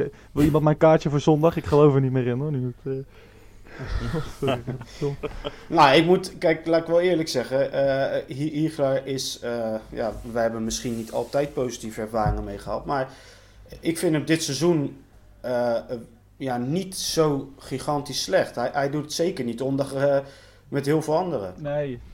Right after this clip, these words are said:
Speaker 2: Of, of zeg ik nou iets heel geks? Wel, hij, zo slecht doet hij het momenteel niet, toch?
Speaker 1: Nee, hij doet niet, niet veel onder voor anderen, maar het niveau is ook, ook niet echt bijster hoog. Dus dat is ook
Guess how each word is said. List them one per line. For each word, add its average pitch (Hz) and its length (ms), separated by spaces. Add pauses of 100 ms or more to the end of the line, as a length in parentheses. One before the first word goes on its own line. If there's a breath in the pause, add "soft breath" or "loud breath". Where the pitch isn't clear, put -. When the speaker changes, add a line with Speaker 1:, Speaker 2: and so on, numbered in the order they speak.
(340 soft breath)
Speaker 2:
Of, 139 200
of 151 160
zeg 156 160
ik 151 80
nou 160 160
iets 160 100
heel 170 140
geks? 165 300
Wel, 135 140 (180)
hij, 143 180 (260)
zo 190 260
slecht 117 280
doet 185 180
hij 185 80
het 139 100
momenteel 110 360
niet, 101 180
toch? 160 120
Speaker 1:
Nee, 135 120
hij 139 120
doet 139 160
niet, 143 260
niet 160 220
veel 139 180
onder 139 200
voor 139 140
anderen, 143 440
maar 127 340 (240 loud breath)
het - 200
niveau 135 360
is 123 100
ook, 127 160
ook 127 200
niet 135 180
echt 127 180
bijster 127 320
hoog. 131 360
Dus - 140
dat - 180
is 120 120
ook 123 80